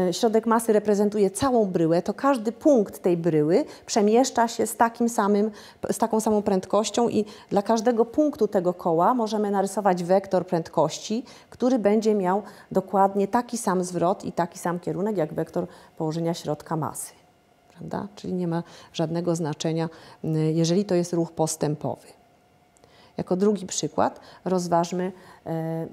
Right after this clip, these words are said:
ruch środka masy eksplodującej petardy. E,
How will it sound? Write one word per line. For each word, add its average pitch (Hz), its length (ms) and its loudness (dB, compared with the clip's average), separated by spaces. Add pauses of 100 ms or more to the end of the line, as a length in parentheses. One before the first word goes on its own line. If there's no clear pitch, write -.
ruch 208 240 -2
środka 196 420 -4
masy 180 420 -2
eksplodującej 170 680 -4
petardy. 135 540 -6 (1160)
E, 185 280 4